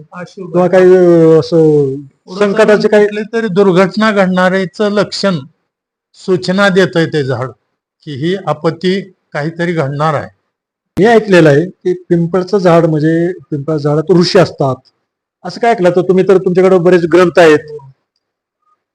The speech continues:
Speaker 2: तुम्हाला जास्त माहिती असेल, काय वाटतं?
Speaker 1: प्रत्यक्ष भगवंतानंच माझी विभूती, ती पिंपळाचं झाड म्हणजे माझी विभूती आहे, असं गीतेमध्ये सांगितलंय भगवंतानं.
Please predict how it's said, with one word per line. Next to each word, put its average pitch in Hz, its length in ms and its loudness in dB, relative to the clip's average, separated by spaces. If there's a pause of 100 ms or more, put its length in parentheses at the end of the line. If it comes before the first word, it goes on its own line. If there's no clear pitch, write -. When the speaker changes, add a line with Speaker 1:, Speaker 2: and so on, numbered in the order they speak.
(240)
Speaker 2:
तुम्हाला 180 200 -2
जास्त 196 260 0
माहिती 190 220 2
असेल, 170 180 0
काय 180 240 4
वाटतं? 127 420 -2 (580)
Speaker 1:
प्रत्यक्ष 175 480 -10
भगवंतानंच 180 840 -4
माझी 185 320 -4
विभूती, 170 580 0
ती 190 340 -8 (240)
पिंपळाचं 180 560 -4
झाड 175 260 -2
म्हणजे 185 260 -6
माझी 180 280 -2
विभूती 180 540 0
आहे, 143 140 0 (440)
असं 160 220 -12 (600)
गीतेमध्ये 180 580 -4
सांगितलंय 143 520 -6
भगवंतानं. 127 640 -10